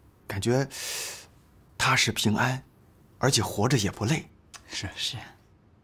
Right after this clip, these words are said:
Speaker 1: 从那以后啊，我就不再把自己端在地位上跟弟兄姊妹说话相处了。进本分中流露败坏了，也会和弟兄姊妹敞开交通，说心里话。
Speaker 3: 嗯。
Speaker 1: 这心里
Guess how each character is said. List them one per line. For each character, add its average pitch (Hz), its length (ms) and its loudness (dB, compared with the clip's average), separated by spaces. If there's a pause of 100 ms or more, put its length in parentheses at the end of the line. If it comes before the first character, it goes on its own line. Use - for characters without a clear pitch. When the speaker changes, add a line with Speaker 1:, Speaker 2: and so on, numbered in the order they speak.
(600)
Speaker 1:
从 120 160 4
那 123 100 6
以 110 100 6
后 101 160 2
啊， 90 200 0 (320)
我 110 100 0
就 - 120 2
不 104 180 2
再 165 160 6
把 101 140 4
自 110 160 2
己 98 120 2
端 113 180 4
在 110 120 4
地 113 220 4
位 95 120 2
上 85 200 -4
跟 104 160 -2
弟 104 100 2
兄 98 160 -2
姊 90 120 -6
妹 90 180 0
说 104 180 2
话 104 120 2
相 104 240 2
处 - 200 -8
了。 - 120 -20 (1400)
进 110 140 4
本 95 140 2
分 107 140 4
中 113 160 4
流 101 140 6
露 113 100 6
败 110 220 4
坏 95 180 -2
了， 73 140 -8 (340)
也 98 100 2
会 107 140 4
和 104 140 0
弟 120 100 2
兄 107 180 2
姊 101 120 -2
妹 98 320 2
敞 - 240 -4
开 113 140 0
交 113 200 2
通， 113 240 -2 (180)
说 - 200 -4
心 139 240 4
里 113 100 -2
话。 - 320 -6 (160)
Speaker 3:
嗯。 147 100 -8 (480)
Speaker 1:
这 135 100 0
心 165 200 6
里 110 260 4